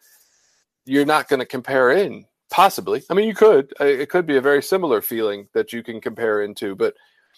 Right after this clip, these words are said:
early on, I didn't compare so much to the feeling, I don't think. I compared to what I heard, like, the message itself. And so I needed to hear similar type stories. Now,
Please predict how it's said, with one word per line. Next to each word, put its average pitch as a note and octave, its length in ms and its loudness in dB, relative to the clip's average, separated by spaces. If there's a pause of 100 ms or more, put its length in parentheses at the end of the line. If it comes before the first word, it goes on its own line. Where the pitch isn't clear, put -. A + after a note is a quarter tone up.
(300)
early F#3 320 8
on, E3 300 6 (100)
I D3 160 4
didn't C3+ 280 -2
compare C#3 440 -2
so C3+ 180 -6
much A#2+ 220 -6
to B2+ 80 -6
the G#2+ 120 -6
feeling, C3 440 -2
I G2+ 80 -6
don't G2+ 180 -6
think. G2+ 200 -8
I A2+ 100 0
compared A2+ 480 0
to A2+ 80 -6
what G#2 160 4
I F#2+ 120 6
heard, G#2+ 500 0 (100)
like, - 180 -4
the G#2 80 -6
message A2 440 -6
itself. G2 500 -6
And G2 140 -10
so A#2 340 2 (540)
I D3 160 2
needed C#3 300 -2
to C3 80 -2
hear B2+ 260 2
similar A#2+ 520 0
type G#2 300 -4
stories. G#2 560 -4
Now, B2+ 240 0